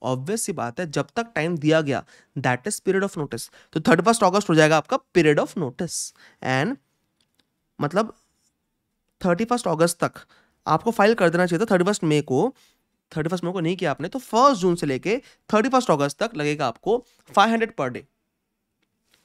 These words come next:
ठीक है, and फर्स्ट सितंबर से फ़िफ़्टीन सितंबर तक लगेगा आपको थाउजेंड per day after expiry of notice। नोटिस थर्टी फर्स्ट अगस्त को एक्सपायर हो गई, तो फर्स्ट सितंबर से फ़िफ़्टीन सितंबर तक आपको लगेगा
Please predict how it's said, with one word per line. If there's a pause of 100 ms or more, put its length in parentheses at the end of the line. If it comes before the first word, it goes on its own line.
ठीक
है, (300)
and (560)
फर्स्ट
सितंबर
से
फ़िफ़्टीन
सितंबर
तक
लगेगा (300)
आपको (140)
थाउजेंड
per
day (120)
after
expiry
of
notice। (520)
नोटिस (400)
थर्टी
फर्स्ट
अगस्त
को
एक्सपायर
हो
गई, (1600)
तो
फर्स्ट
सितंबर
से
फ़िफ़्टीन
सितंबर
तक
आपको
लगेगा